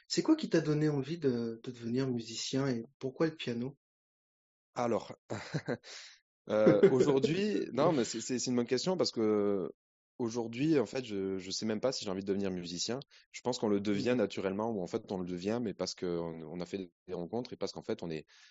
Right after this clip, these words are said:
Speaker 2: ben voilà, ça avance, la vie avance, donc, euh, on, on se retrouve un peu sur le, sur le fait accompli. En tout cas, moi, je le vois comme ça et je suis ravi, par contre, de, de l'être. Et par contre, pourquoi le piano ? Euh, ben, tout simplement parce qu'en fait, je, j'ai un grand frère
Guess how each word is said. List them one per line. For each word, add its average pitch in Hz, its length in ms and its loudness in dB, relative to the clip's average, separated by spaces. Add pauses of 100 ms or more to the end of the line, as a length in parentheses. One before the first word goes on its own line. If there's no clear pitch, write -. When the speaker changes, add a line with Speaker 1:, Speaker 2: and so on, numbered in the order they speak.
(360)
Speaker 2:
ben 92 80 0
voilà, 160 240 2
ça 98 160 0
avance, 147 400 0
la 101 100 2
vie 101 120 0
avance, 135 280 0
donc, 95 200 -8
euh, 90 360 -2
on, 104 160 -6
on 107 100 -6
se - 100 -6
retrouve 123 340 0
un 98 80 0
peu 113 140 -4
sur 104 160 -6
le, 90 440 -4
sur - 180 -12
le 87 60 -6
fait - 260 -8
accompli. 104 440 -4 (500)
En 98 80 -6
tout 101 100 -8
cas, 135 120 2
moi, 131 120 2
je 117 80 -2
le 113 60 2
vois 107 140 0
comme 95 160 -4
ça 147 220 -2
et 110 40 0
je 95 80 -4
suis - 160 -6
ravi, 113 280 0
par - 180 -6
contre, - 400 -12
de, 90 400 -4
de 92 120 -2
l'être. - 440 -2 (500)
Et 160 120 6
par 139 200 0
contre, 165 180 0
pourquoi 175 220 2
le 170 80 -2
piano ? 147 520 0
Euh, 95 720 -2
ben, 98 180 -2
tout - 140 -16
simplement 165 260 0
parce 120 180 -2
qu'en 104 120 -6
fait, 131 260 -4
je, 90 600 -2
j'ai 101 140 -4
un 135 60 -2
grand 110 160 -4
frère - 440 -8